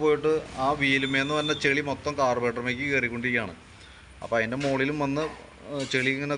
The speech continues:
കൂമ്പാരമായിട്ട് നിൽക്കാറുണ്ട്. അപ്പോൾ അത് നമ്മൾ ഒരു രീതിയിൽ നമുക്ക് അഴിച്ചെടുത്ത് ക്ലീൻ ചെയ്ത് എന്തെങ്കിലും കെ-, റീസെറ്റ് ചെയ്യാം. അതേപോലെ തന്നെ ഇത് ഈ സ്ലോ ജെറ്റ് മാറ്റിയിട്ട് റീസെറ്റ് ചെയ്യാം. അപ്പോൾ carburetor ക്ലീൻ ചെയ്ത് സ്ലോ ജെറ്റ് മാറ്റി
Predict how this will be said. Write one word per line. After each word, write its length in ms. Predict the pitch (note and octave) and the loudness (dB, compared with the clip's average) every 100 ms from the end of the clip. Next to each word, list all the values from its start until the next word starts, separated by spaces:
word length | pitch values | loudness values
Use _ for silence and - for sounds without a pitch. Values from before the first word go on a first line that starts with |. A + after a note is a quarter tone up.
| C#3+ | -4
കൂമ്പാരമായിട്ട് 500 | C3 B2 B2+ C3 C3+ | 0 2 4 0 -2
നിൽക്കാറുണ്ട്. 420 | A2 A2+ G#2 F2+ - - | -2 0 0 -2 -12 -16
അപ്പോൾ 160 | G2+ A#2 | -4 -2
അത് 100 | A2 C#3 C#3 | -2 -4 -2
നമ്മൾ 180 | C#3 D3+ D3+ D3 D3 | 0 2 2 -2 -6
ഒരു 100 | C#3+ | -2
രീതിയിൽ 260 | C#3+ C#3+ D3+ D3+ | -2 2 2 2
നമുക്ക് 200 | C#3+ D3 | 2 2
അഴിച്ചെടുത്ത് 520 | C3 - D#3 C#3+ D#3+ C#3+ - | 2 0 -4 0 -2 -2 -4
ക്ലീൻ 180 | C#3 C#3+ D3+ | -2 0 2
ചെയ്ത് 120 | D#3 D#3 | 2 2
എന്തെങ്കിലും 240 | D#3 D3+ | 0 0
കെ-, 120 | D3+ - C#3+ | -2 -2 -2
റീസെറ്റ് 300 | B2+ B2 A#2+ C3 | -2 -4 -2 0
ചെയ്യാം. 180 | A#2+ - - - - - - A#2 | 0 -4 -20 -20 -20 -20 -4 2
അതേപോലെ 260 | B2 C3+ D3 | 4 2 2
തന്നെ 140 | D3+ | 0
ഇത് 60 | D#3 | 0
ഈ 20 | D3+ | 0
സ്ലോ 160 | D3 C3 C3 | 2 2 0
ജെറ്റ് 200 | B2 D#3 C#3+ | -4 0 0
മാറ്റിയിട്ട് 400 | C3 C3+ B2+ D#3+ D3 | 0 -4 -6 -6 -4
റീസെറ്റ് 300 | B2 A#2 A2 | -4 -6 -4
ചെയ്യാം. 140 | G2 F#2+ | -4 -4
അപ്പോൾ 140 | A2 A#2 | -6 -2
carburetor 520 | A#2 A#2 B2+ B2 D3+ D3 - | -2 0 -2 -2 -6 -8 -6
ക്ലീൻ 220 | C3+ C#3+ D3 | -6 -4 -2
ചെയ്ത് 220 | D3+ D3 G3+ - - - - - | -2 -2 -6 -10 -20 -20 -20 -4
സ്ലോ 140 | A#2+ A#2+ | 0 0
ജെറ്റ് 180 | B2 D3 D3 | -2 -4 -2
മാറ്റി 240 | C#3 | -2